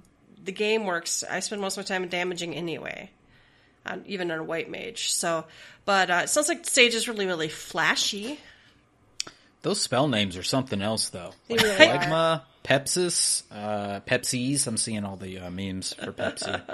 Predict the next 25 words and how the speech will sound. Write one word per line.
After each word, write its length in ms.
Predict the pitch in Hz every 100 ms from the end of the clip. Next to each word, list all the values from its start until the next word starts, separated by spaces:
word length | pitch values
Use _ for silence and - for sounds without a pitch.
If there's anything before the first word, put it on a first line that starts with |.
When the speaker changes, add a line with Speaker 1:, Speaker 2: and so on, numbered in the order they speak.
| - -
Speaker 1:
<laughs> 140 | - 110
Speaker 2:
Um, 560 | 107 110 110 110 110
there's 220 | 123 190 -
some 220 | 202 120
really 320 | 127 139 139
wacky, 680 | 113 117 117 - 120 110 104
I 60 | 139
mean, 120 | 147
I 80 | 135
guess 220 | 165 -
they 120 | 120
fit 440 | 101 - 147 120 -
'cause 160 | 113
they're 140 | 113 120
all 60 | 120
kinda 240 | 127 104
Greek-sounding 1120 | 87 107 113 113 - - 107 110 101 101 98
names 480 | 107 110 185 185 180 175
Speaker 1:
Mm. 160 | 170 175 185 -
Speaker 2:
for, 180 | 104 92 101
for 180 | - 98
what 200 | 101 101
they're 100 | 92
doing 380 | 98 95 92
with, 240 | 90 87